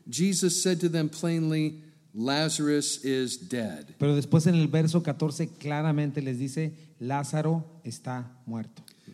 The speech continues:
Speaker 1: Now in fifteen and sixteen, Jesus said, "I am glad for your sakes I was not there, that you may believe. And, uh, nevertheless, let us go to him." Then Thomas, who is called the twin,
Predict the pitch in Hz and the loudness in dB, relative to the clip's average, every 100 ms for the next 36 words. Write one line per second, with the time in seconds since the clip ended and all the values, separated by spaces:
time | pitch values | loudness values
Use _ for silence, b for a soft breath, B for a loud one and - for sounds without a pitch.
0 | B 139 143 139 185 185 185 202 175 147 | B -2 -2 0 2 2 4 4 4 2
1 | - 202 190 - 165 143 127 151 135 139 | 0 0 0 -2 0 0 2 0 0 -2
2 | - 139 135 135 135 127 117 139 175 233 | -2 -2 -2 -2 -2 -2 -2 0 2 2
3 | 220 - 180 170 170 - 156 151 - 139 | 0 0 2 2 2 0 -2 -2 -6 -6
4 | 131 135 - 156 277 311 - 135 113 82 | -4 -2 0 0 0 -2 -6 -6 -4 -6
5 | 73 - b b b - 156 165 156 170 | -12 -18 b b b -6 0 0 0 2
6 | 208 190 180 175 - 175 160 175 208 214 | 2 2 2 0 0 0 2 2 4 4
7 | 175 113 90 - b b b b b b | 4 -2 -6 -14 b b b b b b
8 | b 156 160 156 156 151 160 196 254 202 | b 0 2 2 2 2 4 4 6 4
9 | 165 160 165 - 139 139 151 - 185 202 | 4 2 0 -4 -2 0 0 0 2 4
10 | 220 175 123 110 104 151 - - b b | 4 0 -2 -4 -4 -6 -8 -16 b b
11 | b 143 175 170 - 262 320 226 135 170 | b 0 2 2 -2 -2 2 2 2 -2
12 | - - - - _ 170 151 - - 185 | -4 -6 -12 -20 _ 2 2 0 -6 -4
13 | 190 147 - - 226 165 120 147 160 | -4 -6 -6 0 2 2 0 -4 -6